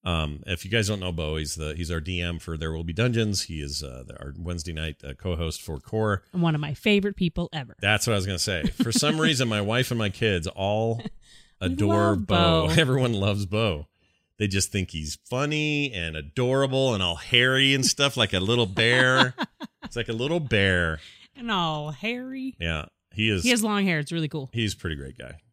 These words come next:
Speaker 2: He is.
Speaker 1: Um, all right. Let's do this one from Mark Hensley. You wanna hear this one?
Speaker 2: Sure.
Speaker 1: "Scott and Kim, in the first episode, Kim talked about having a family dinner with your adult children.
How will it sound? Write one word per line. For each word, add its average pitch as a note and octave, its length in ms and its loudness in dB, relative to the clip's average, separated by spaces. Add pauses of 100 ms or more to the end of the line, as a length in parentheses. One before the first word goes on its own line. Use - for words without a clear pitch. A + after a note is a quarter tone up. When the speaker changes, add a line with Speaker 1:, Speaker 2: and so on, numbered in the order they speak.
(420)
Speaker 2:
He D3+ 120 -14
is. - 160 -14 (360)
Speaker 1:
Um, F#2 680 -2 (120)
all E2+ 80 -4
right. D2 140 -8 (280)
Let's G2 180 -6
do G2+ 140 -2
this F2+ 200 -2
one E2+ 160 -4
from E2+ 240 -6
Mark E2+ 520 -2 (180)
Hensley. G2 880 -2 (1080)
You F#2+ 80 -4
wanna F2 120 0
hear F2 120 0
this F#2 140 -2
one? A2+ 200 -4 (160)
Speaker 2:
Sure. F#4 160 -6 (420)
Speaker 1:
"Scott F#3+ 240 0
and F3+ 80 -2
Kim, F3+ 240 6
in E3 60 2
the D3 60 2
first D#3+ 220 0
episode, C#3+ 560 4
Kim C#3+ 240 2
talked B2+ 220 2
about B2 160 4
having A#2 220 4
a G2+ 60 2
family A#2+ 360 2
dinner A2 240 0
with G2 160 -2
your F#2 100 0
adult F#2 280 -2
children. F#2 500 -2